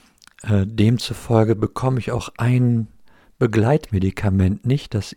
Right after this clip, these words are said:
üblicherweise gegeben wird, um die Übelkeit zu reduzieren. Das heißt, ähm, da auf der Ebene, ähm,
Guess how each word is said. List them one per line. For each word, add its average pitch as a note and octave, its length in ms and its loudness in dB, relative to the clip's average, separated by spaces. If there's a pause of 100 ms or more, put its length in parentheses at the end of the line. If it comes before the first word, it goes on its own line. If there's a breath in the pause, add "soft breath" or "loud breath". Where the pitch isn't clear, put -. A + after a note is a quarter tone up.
(100)
üblicherweise A2+ 1000 -2
gegeben G#2+ 540 -2
wird, G2+ 400 -2 (720 loud breath)
um G#2 300 2
die G2 220 -2
Übelkeit G2+ 600 0
zu - 160 -8
reduzieren. F#2 720 -2
Das F#2+ 200 -6
heißt, G2 400 0
ähm, G2 420 2 (840 loud breath)
da G#2+ 220 -2
auf A#2 240 -6
der A#2 260 0
Ebene, A2+ 580 4 (460)
ähm, G#2 420 -4